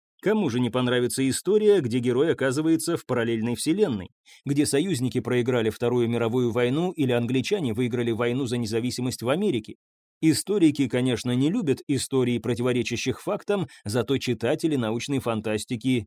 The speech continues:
их обожают. Внутри физического научного сообщества, однако, многомировая интерпретация вызывает споры такого накала, как, пожалуй, никакая другая научная концепция.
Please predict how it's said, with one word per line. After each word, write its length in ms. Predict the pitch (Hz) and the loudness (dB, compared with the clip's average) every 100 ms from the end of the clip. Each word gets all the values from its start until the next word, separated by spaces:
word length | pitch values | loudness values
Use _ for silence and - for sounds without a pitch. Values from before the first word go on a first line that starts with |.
| _ | _
их 200 | 123 - | -6 -2
обожают. 560 | 117 123 127 196 110 - _ _ _ _ - | 0 0 0 -2 -2 -8 _ _ _ _ -6
Внутри 540 | 101 143 156 208 214 | 0 2 2 2 0
физического 720 | 127 143 135 208 156 - 131 127 | 2 4 2 0 -4 0 0 2
научного 500 | 127 170 135 131 120 | 2 0 -2 0 0
сообщества, 720 | 123 156 170 165 131 143 139 | 0 0 0 -2 0 2 2
однако, 400 | 135 165 156 135 | 2 0 2 2
многомировая 800 | 127 139 139 131 127 147 147 139 | 2 2 2 4 4 4 4 2
интерпретация 920 | 156 131 131 120 117 147 160 135 117 | 0 0 -2 0 0 0 0 -2 -2
вызывает 460 | 107 117 135 123 | -2 0 0 0
споры 380 | - 147 165 139 | -2 -2 0 0
такого 400 | 120 113 170 135 | 0 -2 0 0
накала, 500 | 123 110 180 170 110 | 0 0 0 0 0
как, 220 | 113 107 | -2 -2
пожалуй, 460 | 117 107 143 139 127 | -2 0 2 2 2
никакая 520 | 127 123 113 139 143 | 0 -2 0 2 2
другая 420 | 120 113 117 143 | 0 0 0 0
научная 520 | 120 113 113 120 117 | 0 -2 -4 -4 -4
концепция. 760 | 110 135 - 202 127 - 92 | -2 -4 -2 -2 -4 -10 -10